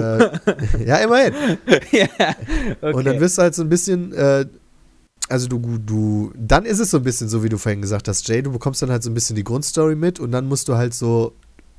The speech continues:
Speaker 1: so in vier Tempel gehen und da so Prüfungen meistern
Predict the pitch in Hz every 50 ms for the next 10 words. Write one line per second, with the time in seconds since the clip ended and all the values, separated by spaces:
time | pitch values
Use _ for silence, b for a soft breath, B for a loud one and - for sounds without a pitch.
0 | - - - 110 104 107 107 107 104 104 107 - 113 104 98 92 - - - 113
1 | - - 131 135 - - 180 156 147 175 180 185 185 131 117 113 110 110 107 110
2 | 113 107 101 - - - 160 151 - 180 175 180 165 160 170 180 180 - - 247
3 | 269 220